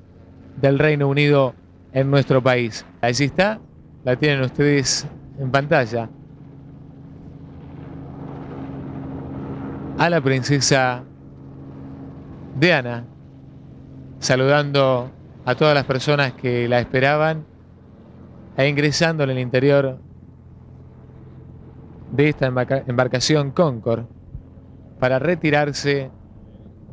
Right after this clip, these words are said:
luego de haber realizado esta visita.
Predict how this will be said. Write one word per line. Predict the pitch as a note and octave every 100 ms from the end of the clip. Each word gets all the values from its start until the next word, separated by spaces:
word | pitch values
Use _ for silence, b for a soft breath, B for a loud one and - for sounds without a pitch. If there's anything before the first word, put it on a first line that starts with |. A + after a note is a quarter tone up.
| - - - - - -
luego | C3 C3+
de |
haber | C3 C#3
realizado | C3+ B2+ - D3 C#3+ C3+ B2 - - - - - - - - - - -
esta | C#3+ - C#3
visita. | C3+ - B2 G2+ G#2+